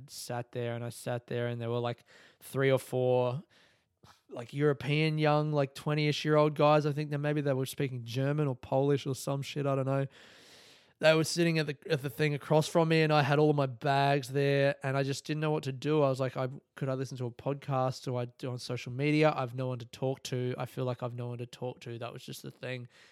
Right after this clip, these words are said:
going round and round in my head. Do I message my girlfriend and tell her that I'm really struggling?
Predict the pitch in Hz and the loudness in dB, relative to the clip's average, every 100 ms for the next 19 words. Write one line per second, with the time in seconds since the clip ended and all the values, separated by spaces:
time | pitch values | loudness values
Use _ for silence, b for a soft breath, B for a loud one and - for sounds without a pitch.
0 | B 123 123 127 127 127 127 127 123 123 | B -10 -6 -4 -4 -4 -4 -6 -4 -2
1 | 123 117 B B 135 127 127 127 131 123 | -2 -4 B B -4 -4 -2 -4 -4 -8
2 | 123 123 120 - - 131 131 - 123 117 | -6 -6 -6 -10 -4 -2 0 -2 -6 -6
3 | 117 127 127 123 117 117 117 120 120 - | -6 -4 -2 -2 -2 -6 -6 -6 -6 -2
4 | 135 131 127 117 | -2 0 -2 -6